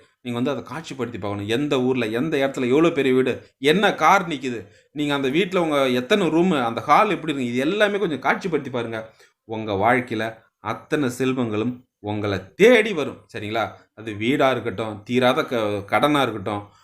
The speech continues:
அதே மாதிரி பெரிய பணமா இருக்கட்டும், தங்கமா இருக்கட்டும், சொத்தா இருக்கட்டும், ஏ-, இப்ப இல்ல மிகப்பெரிய பதவியா இருக்கட்டும், இல்ல வெளிநாடு வாழ்க்கையா இருக்கட்டும்,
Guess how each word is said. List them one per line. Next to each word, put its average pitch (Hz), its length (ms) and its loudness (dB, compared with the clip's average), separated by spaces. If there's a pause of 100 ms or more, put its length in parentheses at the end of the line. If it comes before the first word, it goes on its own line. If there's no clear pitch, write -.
(140)
அதே 123 160 2
மாதிரி 139 220 2
பெரிய 135 320 2 (140)
பணமா 170 340 4
இருக்கட்டும், 110 440 -2
தங்கமா 202 400 2
இருக்கட்டும், 131 340 -2
சொத்தா 233 300 4
இருக்கட்டும், 139 340 2 (100)
ஏ-, 196 160 2
இப்ப 165 300 0
இல்ல 170 260 0
மிகப்பெரிய 196 480 0 (120)
பதவியா 269 400 6
இருக்கட்டும், 139 260 -2
இல்ல 131 100 -2
வெளிநாடு 190 440 2
வாழ்க்கையா 185 340 2
இருக்கட்டும், 117 300 -8